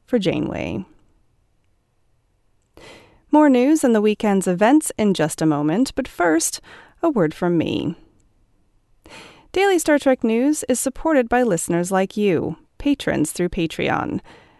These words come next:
And all this week, I'm looking at some of the different ways that your support helps me out. Today, it's technology.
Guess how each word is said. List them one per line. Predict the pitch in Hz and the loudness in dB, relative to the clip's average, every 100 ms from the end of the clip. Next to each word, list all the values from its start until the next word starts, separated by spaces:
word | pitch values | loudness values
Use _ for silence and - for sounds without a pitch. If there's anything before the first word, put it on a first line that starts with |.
| _ | _
And | - | 0
all | 175 175 | 2 4
this | 180 175 | 2 0
week, | 196 233 - | -2 -4 -2
I'm | - 214 | -2 0
looking | 214 220 214 | 0 -2 -4
at | - | -4
some | - 208 | -2 -2
of | 202 | -2
the | 208 | -4
different | 190 277 - 339 - | -2 -2 0 -2 2
ways | 151 156 185 | 2 2 0
that | 196 - | -2 0
your | 196 285 | 2 2
support | 320 381 - 147 156 | 0 -6 -4 -2 -2
helps | - 160 - 165 | -4 -8 -6 -2
me | 165 | 0
out. | 151 - - - - - - _ | 0 -2 -6 -10 -16 -20 -20 _
Today, | - 180 302 294 - 262 262 - _ _ _ | -8 0 2 2 2 0 -2 -8 _ _ _
it's | - 151 | -8 -6
technology. | - 196 160 139 143 - 71 67 175 | -2 -2 0 0 -4 -6 -10 -8 -10